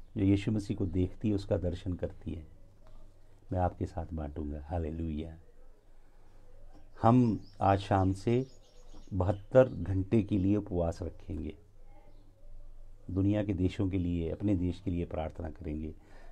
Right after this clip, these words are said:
कलीसिया में बेदारी आए, कलीसिया तौबा करे, सेवकों के जीवन पवित्र हों, वो हम्बल हों प्रभु के आगे,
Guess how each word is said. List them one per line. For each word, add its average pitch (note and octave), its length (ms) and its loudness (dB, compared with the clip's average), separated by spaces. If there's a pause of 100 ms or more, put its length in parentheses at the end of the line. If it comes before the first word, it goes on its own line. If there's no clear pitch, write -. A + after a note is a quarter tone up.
कलीसिया G#2+ 380 6
में A2 160 4
बेदारी F#2 420 6
आए, E2+ 180 0
कलीसिया G#2 460 2
तौबा F#2 340 4
करे, D2 320 -4 (800)
सेवकों A#2 340 6
के A#2 100 4
जीवन G2+ 320 2
पवित्र F#2+ 420 0
हों, F2+ 260 -2
वो G2+ 120 2
हम्बल A2+ 360 8
हों G#2+ 140 6
प्रभु F2 260 -2
के D#2 160 -4
आगे, E2 280 -6